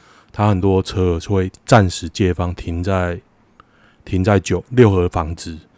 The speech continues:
包含了 Land Rover 之类的啦，之类的，有点忘记。我进去过一两次，但是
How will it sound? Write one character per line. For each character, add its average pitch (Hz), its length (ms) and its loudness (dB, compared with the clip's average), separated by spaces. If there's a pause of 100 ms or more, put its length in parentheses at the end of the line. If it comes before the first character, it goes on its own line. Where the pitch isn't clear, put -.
(280)
包 110 160 4
含 95 180 2
了 82 220 -6 (340)
Land 101 220 0
Rover 90 440 0 (200)
之 95 100 -6
类 87 160 -2
的 92 120 -12
啦， - 100 -18 (140)
之 - 100 -14
类 87 140 -12
的， - 60 -18 (720)
有 117 80 -4
点 98 140 2
忘 92 220 0
记。 90 220 -12
我 117 140 4
进 185 160 8
去 190 100 8
过 175 160 10
一 151 40 10
两 92 200 4
次， 92 300 -6
但 127 120 -2
是 123 300 2